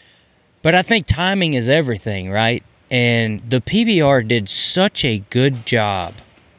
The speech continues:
of creating, uh, the Global Cup,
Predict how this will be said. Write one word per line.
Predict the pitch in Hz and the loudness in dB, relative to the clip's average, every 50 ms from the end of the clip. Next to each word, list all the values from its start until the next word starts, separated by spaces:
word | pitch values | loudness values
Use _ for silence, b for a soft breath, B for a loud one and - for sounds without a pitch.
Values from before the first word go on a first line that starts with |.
| _ - - | _ -10 -6
of | - 110 - - | -4 -4 -4 -6
creating, | - - - 131 123 123 123 123 127 135 135 147 147 147 143 139 131 123 _ _ _ _ _ _ _ _ _ - _ _ - | -8 -2 0 2 2 4 4 4 2 2 2 0 0 0 -2 -4 -8 -10 _ _ _ _ _ _ _ _ _ -20 _ _ -4
uh, | 123 117 113 110 101 | 0 2 2 2 2
the | 95 110 98 | 2 0 2
Global | 104 110 113 120 123 120 117 110 | 4 4 4 4 4 4 2 0
Cup, | - - 120 104 85 80 - - | -2 -2 0 0 0 -2 -6 -12